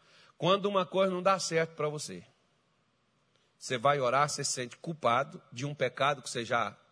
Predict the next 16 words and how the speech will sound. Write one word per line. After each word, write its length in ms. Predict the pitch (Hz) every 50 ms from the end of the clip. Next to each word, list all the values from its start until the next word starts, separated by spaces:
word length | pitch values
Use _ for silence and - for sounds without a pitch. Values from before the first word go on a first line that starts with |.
| _ -
cometeu, 640 | - 190 170 139 131 - - 107 110 120 160 208 - _ _ - - - - - -
mas 220 | - 156 170 175 165
você 400 | 151 165 160 - - 143 135 120
já 360 | 101 113 127 117 104 92 - - - _ _ -
confessou 1000 | - 294 320 302 - - 208 170 - - - 160 175 208 240 240 - - - _ _ -
e 140 | 170 170
já 300 | 147 117 120 165 185 196
parou 640 | 185 - - 170 156 135 135 139 170 226 262 285 269
de 120 | 196 180 170
pecar, 380 | - 127 117 - - 143 170
porque 220 | - - - - 160
o 40 |
pecado 440 | 151 - 139 127 - 160 170 170 156
tem 100 | - 160
um 60 | 147
perdão 680 | 131 - 123 110 101 101 90 98 131 170 190 180 -